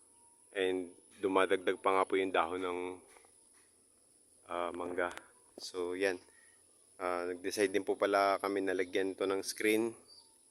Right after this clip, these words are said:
Gawa ng sobrang langaw. Ah,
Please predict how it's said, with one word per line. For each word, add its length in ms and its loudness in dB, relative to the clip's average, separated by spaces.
Gawa 240 6
ng 320 0
sobrang 640 -4
langaw. 400 4
Ah, 400 2